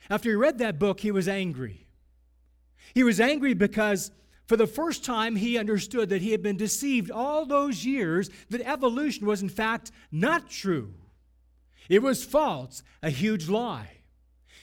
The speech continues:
He was angry because he had been educated in a public school system and made a monkey of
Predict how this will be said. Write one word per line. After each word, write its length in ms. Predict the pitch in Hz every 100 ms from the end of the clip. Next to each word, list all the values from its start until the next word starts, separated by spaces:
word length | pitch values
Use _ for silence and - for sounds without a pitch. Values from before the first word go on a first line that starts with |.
| -
He 140 | 247
was 180 | 262 269
angry 960 | 269 247 311 349 233 156 135 147 214 160 - _ _ _ _ _ -
because 520 | 214 208 226 208 - - _
he 240 | - 262
had 120 | 247 240
been 200 | 233 220
educated 580 | 262 240 196 233 226
in 80 | 190
a 40 | 185
public 320 | 208 226 220
school 260 | - 247
system 440 | 214 - 147 - 196
and 240 | 202 185 190
made 160 | 214
a 100 | 226
monkey 720 | 214 208 262 311 - 175 139
of 280 | 127 156 190